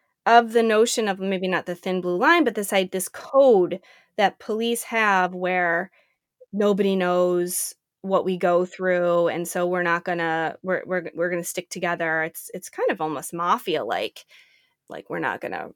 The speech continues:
rat out anybody, and we're just gonna, you know, and so they don't do a good job of purging their ranks of, of people that are, uh, unfit to do the job and unfit to hold that kind of power.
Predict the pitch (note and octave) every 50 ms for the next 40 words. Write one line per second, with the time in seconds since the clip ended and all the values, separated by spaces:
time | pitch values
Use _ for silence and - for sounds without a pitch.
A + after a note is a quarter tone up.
0 | _ - G3 G3+ G3 G3 G#3 G#3+ A#3 A#3+ B3 A#3 A#3 A#3 A#3 A3+ A3+ A3 A3+ A3
1 | G#3+ G#3+ G#3+ G#3 G#3+ G#3+ G#3 G#3 G#3 G#3 G3+ F#3+ F#3 F#3 F#3 F#3 F3+ F3+ F3+ -
2 | - F#3 F3+ F3 E3+ E3+ - - F#3 F3 D#3 D#3 D#3 - _ _ _ _ _ -
3 | F3+ E3+ - F#3 F3 F3+ F3 F3 G3 F#3 F#3+ F#3+ - _ _ _ _ _ _ _
4 | _ _ _ _ _ _ _ - C#4 D#4 D#4+ C#4 D4+ D4+ B3+ C#4 C4+ C#4 D4+ D4
5 | B3+ G#3 - C#3+ F3+ - - - - - A#3+ A#3 A3+ A3 A#3 G#3+ G#3 G#3 G3+ G3
6 | F#3+ F3+ F3 F3 F3 G#3 G#3+ G#3 F3+ A2 - - - - - - - F#3 F3+ _
7 | _ _ _ _ - F#3 F#3 - _ - - G#3+ G3 F#3+ F#3+ F3+ F3 F3+ E3+ E3+
8 | E3+ E3 D#3+ D#3 D#3+ F#3 _ _ _ _ _ _ _ _ _ _ - - F3+ E3+
9 | E3 D#3+ - - G3 G3+ - - A#3 G#3 - - G#3+ G3 G#3 G3 F#3+ F3 E3+ G3+
10 | C4+ D#4 A3 - - E3+ F3 E3+ F3 - - - G#3 - - F#3+ F#3 G3+ F#3 F3
11 | F3+ F3 - - - F#3+ F3+ F3+ E3+ - - - - C#4+ E4 D4+ - - - -